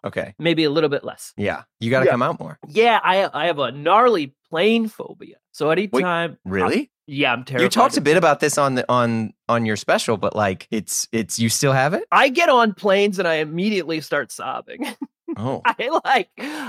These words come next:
Speaker 2: I,
Speaker 1: So what's
Speaker 2: the
Speaker 1: the
Speaker 2: last
Speaker 1: downside?
Speaker 2: Uh, but the downside is that I'm, I, it feels like somebody's pointing a gun at me. It's, like, so
Speaker 1: <gasps>
Speaker 2: scary. I, last time I was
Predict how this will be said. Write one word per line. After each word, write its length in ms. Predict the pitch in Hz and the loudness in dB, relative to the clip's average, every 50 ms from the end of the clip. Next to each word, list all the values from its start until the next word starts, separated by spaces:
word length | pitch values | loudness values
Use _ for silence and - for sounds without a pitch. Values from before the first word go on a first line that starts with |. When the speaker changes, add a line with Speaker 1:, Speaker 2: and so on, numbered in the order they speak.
| - - | -8 -2
Speaker 2:
I, 200 | - 196 226 247 | 0 2 4 4
Speaker 1:
So 80 | 269 233 | 4 4
what's 140 | 160 190 202 | 4 2 2
Speaker 2:
the 0 | |
Speaker 1:
the 60 | 202 | 2
Speaker 2:
last 60 | 196 | 2
Speaker 1:
downside? 480 | 196 - - 254 - 123 95 82 80 - _ - 185 | 2 2 0 -2 -4 -4 -4 -6 -8 -14 _ 0 2
Speaker 2:
Uh, 560 | 185 185 180 180 180 180 180 180 175 170 165 _ - 156 _ _ - | 4 4 4 4 4 4 2 2 2 0 -2 _ -12 -20 _ _ -20
but 260 | 160 156 175 208 185 | -14 -10 -8 -6 -4
the 80 | 233 226 | -2 0
downside 580 | 196 247 247 277 320 330 262 277 262 247 226 | 2 4 4 4 4 2 2 2 2 2 2
is 120 | 214 196 196 | -2 -2 -2
that 140 | 214 - | -2 0
I'm, 300 | 165 170 180 180 180 180 170 - | 0 0 0 0 -2 -4 -6 -4
I, 260 | 160 156 127 143 160 160 151 | -2 -2 -2 -2 -2 -2 -2
it 200 | 175 170 165 - | -2 -4 -4 0
feels 220 | - 208 208 190 196 | 0 0 2 2 0
like 120 | 185 170 | -2 -2
somebody's 400 | - 196 175 170 175 160 156 143 | 0 -2 -2 0 -2 -4 -4 -8
pointing 320 | - - 165 151 151 147 139 | -8 -6 -6 -4 -4 -6 -8
a 20 | |
gun 280 | 135 131 131 127 143 135 | -8 -6 -4 -4 -4 -6
at 120 | 123 107 | -8 -14
me. 120 | - 120 113 110 | -16 -18 -12 -6
It's, 240 | - 160 170 - - | -4 -4 -4 -2 -2
like, 180 | 170 160 151 | -2 -2 -2
so 460 | - - - - 156 151 156 156 156 165 | -6 -8 -2 0 2 2 4 2 2 0
Speaker 1:
<gasps> 20 | |
Speaker 2:
scary. 540 | 160 - - 127 117 120 123 131 151 185 - - | -4 -8 -8 -6 -4 -4 -2 0 0 0 2 4
I, 200 | 165 202 233 233 | 4 4 4 4
last 340 | 190 202 214 220 254 254 - | 4 2 2 2 2 0 0
time 200 | 254 247 254 254 | 0 0 2 2
I 120 | 247 233 | 0 0
was 240 | 226 220 196 - | 0 -2 -2 -6